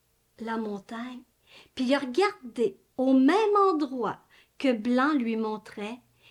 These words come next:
et à ce moment-là, il a vu la gelée,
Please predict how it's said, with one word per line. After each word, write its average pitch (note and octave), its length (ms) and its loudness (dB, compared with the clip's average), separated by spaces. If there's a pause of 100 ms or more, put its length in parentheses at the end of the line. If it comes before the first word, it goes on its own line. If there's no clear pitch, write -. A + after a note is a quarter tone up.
(140)
et A#3+ 180 0
à A3 160 -4
ce - 280 0
moment-là, F4+ 840 4 (680)
il A#3+ 220 0
a C#4 60 0
vu E3 360 -14 (1500)
la D4 300 4
gelée, D4+ 540 2